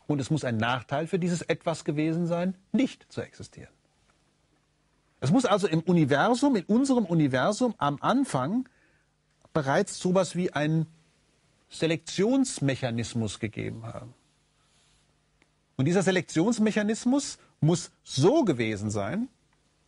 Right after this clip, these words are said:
dass etwas übrig geblieben ist und nicht alles gleich wieder verschwunden ist. Die Symmetrie muss gebrochen worden sein.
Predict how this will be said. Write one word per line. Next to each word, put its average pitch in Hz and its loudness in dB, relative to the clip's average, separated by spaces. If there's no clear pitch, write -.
dass 143 -2
etwas 165 -2
übrig 220 2
geblieben 107 -4
ist - -14
und 139 2
nicht 143 -2
alles 156 -2
gleich 143 0
wieder 139 -2
verschwunden 143 -4
ist. - -16
Die 139 2
Symmetrie 160 2
muss 139 -2
gebrochen 120 -6
worden 95 -6
sein. 107 -14